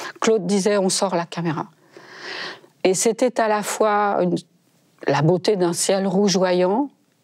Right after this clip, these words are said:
et la présence des flammes qui, qui, qui est constamment présente, euh, dans la parole des témoins.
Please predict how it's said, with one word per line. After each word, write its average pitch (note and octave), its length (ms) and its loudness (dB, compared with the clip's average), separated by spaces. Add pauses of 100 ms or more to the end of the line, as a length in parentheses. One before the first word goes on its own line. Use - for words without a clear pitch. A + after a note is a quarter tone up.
et B3 140 4
la A3 160 0
présence F3 420 0
des E3+ 140 -4
flammes E3 480 -2 (440)
qui, E3+ 300 0
qui, - 380 -2
qui - 160 0
est - 160 -2 (100)
constamment F#3 560 0
présente, F#3 680 0 (460)
euh, F#3+ 120 2
dans F3+ 160 2
la F3 120 0
parole F3 360 0
des F#3 100 0
témoins. E3 440 -2